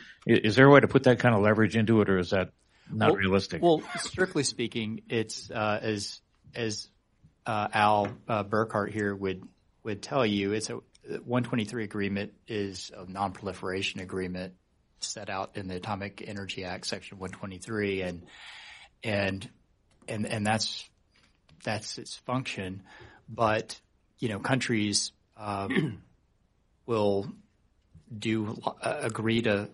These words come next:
Speaker 2: uh, other things in the context of negotiating a one twenty-three. And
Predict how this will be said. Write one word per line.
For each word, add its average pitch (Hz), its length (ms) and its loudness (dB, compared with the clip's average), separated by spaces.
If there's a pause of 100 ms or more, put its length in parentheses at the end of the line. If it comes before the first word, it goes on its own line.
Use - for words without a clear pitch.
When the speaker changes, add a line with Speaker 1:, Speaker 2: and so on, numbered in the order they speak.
Speaker 2:
uh, 98 420 -2 (1200)
other 120 220 -2
things 120 840 -4
in 107 140 -12
the 104 80 -8
context 117 720 -4
of 104 180 -6
negotiating 104 540 -4
a 92 40 -12
one 95 140 -10
twenty-three. 95 640 -6
And 110 300 -4